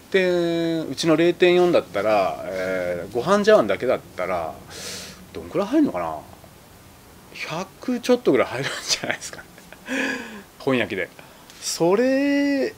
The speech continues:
それを毎週焼けますか？毎週そんだけ作れますかっていうことなんです。で、陶芸家にまだなってない人の話なんで、まだ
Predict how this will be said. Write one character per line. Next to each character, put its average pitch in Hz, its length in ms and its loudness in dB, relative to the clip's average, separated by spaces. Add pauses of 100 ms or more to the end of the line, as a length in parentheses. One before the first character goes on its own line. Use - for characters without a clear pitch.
(120)
そ - 400 -8
れ 226 160 0
を 262 460 2 (400)
毎 127 280 -2
週 240 300 0
焼 85 160 -2
け 147 120 -4
ま 254 120 -2
す - 140 -8
か？ - 320 -10 (320)
毎 123 180 0
週 285 180 2
そ - 140 -2
ん 127 60 0
だ 160 80 0
け 170 100 0
作 - 220 -2
れ 302 80 4
ま 339 120 6
す - 120 -2
か 220 100 4
っ - 60 0
て - 120 -8
い 82 40 -4
う - 40 -8
こ - 140 -14
と 160 320 0
な 95 100 -6
ん 95 60 -10
で - 60 -18
す。 - 180 -8 (300)
で、 160 140 2 (280)
陶 254 320 4
芸 269 160 2
家 254 120 4
に 233 60 0
ま 147 140 0
だ 90 80 -6
な 123 200 0
っ - 40 0
て - 220 4
な 147 120 6
い 127 40 4
人 117 140 -8
の 95 80 -6
話 98 280 -8
な 87 80 -10
ん 82 120 -14
で、 117 340 -2 (280)
ま 185 180 2
だ - 240 2